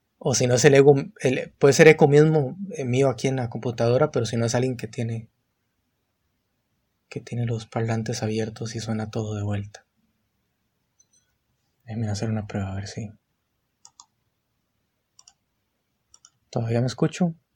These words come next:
Ah, no. Mira, eh, Juan, eh, Gerardo,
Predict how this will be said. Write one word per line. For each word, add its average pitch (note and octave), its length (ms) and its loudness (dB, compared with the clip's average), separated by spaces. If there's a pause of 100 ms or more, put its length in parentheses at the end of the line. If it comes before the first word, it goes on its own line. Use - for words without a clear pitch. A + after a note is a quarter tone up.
(340)
Ah, A2+ 60 -8
no. G#2+ 160 -10 (360)
Mira, G#2 280 -8
eh, A#2+ 580 -8 (680)
Juan, B2 320 -2
eh, B2 280 -8
Gerardo, A#2+ 480 4